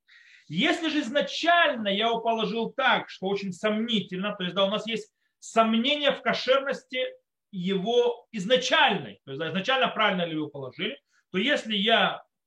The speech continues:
э, сомневаюсь, был он, не был и так далее, то, естественно, мы не полагаемся, этот руф аннулируется.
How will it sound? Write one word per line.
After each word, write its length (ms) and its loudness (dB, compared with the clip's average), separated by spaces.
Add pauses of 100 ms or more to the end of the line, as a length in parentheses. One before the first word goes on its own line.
(680)
э, 380 -6
сомневаюсь, 720 2
был 300 -4
он, 140 -2
не 120 0
был 200 -2
и 20 -8
так 100 -6
далее, 260 2
то, 180 -2
естественно, 760 -4 (300)
мы 140 -2
не 80 0
полагаемся, 680 -2
этот 160 -8
руф 260 -4
аннулируется. 800 -6